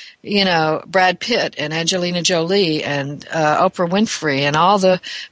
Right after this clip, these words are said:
big names that are out there, and we're saying, "Okay, that is where I'm headed. That's where I'm headed." But we're still on this, on this treadmill. We're not going anywhere.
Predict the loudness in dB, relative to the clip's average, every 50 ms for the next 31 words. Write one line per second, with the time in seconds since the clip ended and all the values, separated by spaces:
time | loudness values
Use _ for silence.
0 | _ 0 0 2 2 2 2 2 2 2 2 2 2 2 2 2 2 2 2 2
1 | 2 0 -2 0 -2 -2 0 0 -2 -4 -6 -8 _ -20 -20 -20 -18 _ -8 -4
2 | -2 0 0 2 2 2 0 0 -2 -6 -4 -4 -4 -4 -4 -2 -2 0 2 2
3 | 2 2 2 0 0 0 -2 0 0 2 2 2 2 0 2 0 0 0 0 -2
4 | -2 -2 -2 -2 -4 -4 -4 0 0 0 0 0 -4 -6 -10 -6 -2 -2 0 2
5 | 2 2 2 0 0 0 0 2 2 2 0 -2 _ -20 -16 -14 -16 -16 -16 _
6 | -20 -20 _ _ _ -12 -8 -6 -4 -2 -2 0 0 2 0 0 2 2 0 0
7 | 0 -2 -8 -8 -8 -12 -14 -16 _ -16 -10 -4 -4 -4 -4 -4 -4 -2 -2 -2
8 | -2 -4 -4 -6 -6 -6 -6 -6 -6 -6 -8 -12